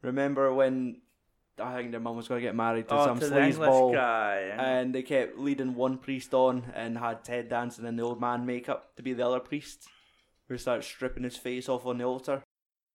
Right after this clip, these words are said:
Speaker 2: Aye.
Speaker 1: Aye. I'm guessing Jonathan Lynn was the one that they kept giving false directions to. So, cast, we've got Eileen Brennan as Missus Peacock, Tim Curry as Wadsworth,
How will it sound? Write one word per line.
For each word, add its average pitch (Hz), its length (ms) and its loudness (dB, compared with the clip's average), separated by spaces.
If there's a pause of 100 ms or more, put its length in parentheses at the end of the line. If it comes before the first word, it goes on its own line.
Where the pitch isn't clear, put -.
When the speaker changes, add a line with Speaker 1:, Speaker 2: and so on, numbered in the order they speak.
(560)
Speaker 2:
Aye. 117 580 0 (240)
Speaker 1:
Aye. 117 360 -8 (460)
I'm 123 100 -4
guessing 127 280 0
Jonathan 123 380 -2
Lynn 123 220 -2
was 117 120 -6
the 120 80 0
one 120 140 2
that 113 140 -2
they 113 100 -4
kept 113 220 -6
giving 117 200 -6
false 117 280 -6
directions 120 600 -4
to. 113 220 -6 (1000)
So, 107 460 -4 (1200)
cast, 170 680 0 (160)
we've 151 240 -6
got - 200 -2 (760)
Eileen 156 400 2
Brennan 147 400 2
as 120 260 -4
Missus 135 260 -2
Peacock, - 500 -2 (800)
Tim 160 200 2
Curry 143 320 4
as 120 140 -2
Wadsworth, 135 680 0